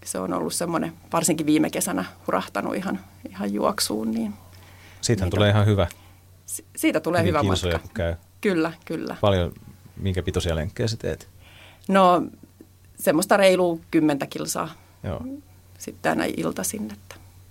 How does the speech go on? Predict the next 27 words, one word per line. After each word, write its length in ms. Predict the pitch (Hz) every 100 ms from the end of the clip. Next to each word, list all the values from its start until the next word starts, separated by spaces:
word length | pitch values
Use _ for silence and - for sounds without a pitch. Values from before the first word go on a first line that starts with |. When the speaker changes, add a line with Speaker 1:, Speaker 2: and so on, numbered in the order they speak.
| - -
Speaker 1:
pikku 220 | - 185
haaveri 360 | 185 180 170
sattui 320 | 170 170 - -
tuossa 280 | 156 - 160 - - - - -
syksyllä 680 | - 156 - - 147 147 160 - - 185
nilkan 460 | 185 202 202 190 175
kanssa, 340 | 160 160 - 160
niin 200 | 160 160 - -
nyt 200 | 147 147
sitten 380 | - 156 - 180 - -
taas 300 | - 185 -
tota, 240 | - 170 180
ot-, 160 | - - - - - -
otettu 340 | - 170 -
muutama 340 | 170 175 165 156
kuukausi 360 | 156 139 -
vähän 160 | 151 175
rauhallisemmin, 680 | 277 320 269 240 226 220 208
mutta 360 | 202 202 - - - - -
eiköhän 340 | 170 175 202 208
tuosta 200 | 208 196
kohta 260 | 190 -
pääse 260 | 160 - - -
taas 240 | - 165
jo 60 | - - -
sitten 300 | - - -
juoksemaankin. 640 | 165 147 - - 175 -